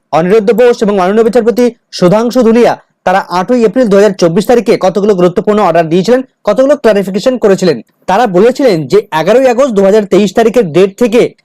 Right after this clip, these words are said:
যে অর্ডারটা বিএডদের জন্য কার্যকরী হবে, সেটা হবে সম্পূর্ণভাবে prospective in nature-এর।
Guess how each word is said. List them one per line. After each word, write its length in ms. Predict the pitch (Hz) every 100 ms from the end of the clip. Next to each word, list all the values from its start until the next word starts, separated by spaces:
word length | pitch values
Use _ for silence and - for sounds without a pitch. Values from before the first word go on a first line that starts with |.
| -
যে 240 | 131 220 269
অর্ডারটা 340 | 202 208 240
বিএডদের 420 | 170 185 196 240
জন্য 220 | 208 233
কার্যকরী 480 | 240 180 151 170 226
হবে, 240 | 233 220 160
সেটা 240 | 190 190
হবে 180 | 185 254
সম্পূর্ণভাবে 640 | 247 180 180 190 196 202 220 _ -
prospective 560 | 208 - 269 247 262 240
in 60 | 208
nature-এর। 340 | 170 185 175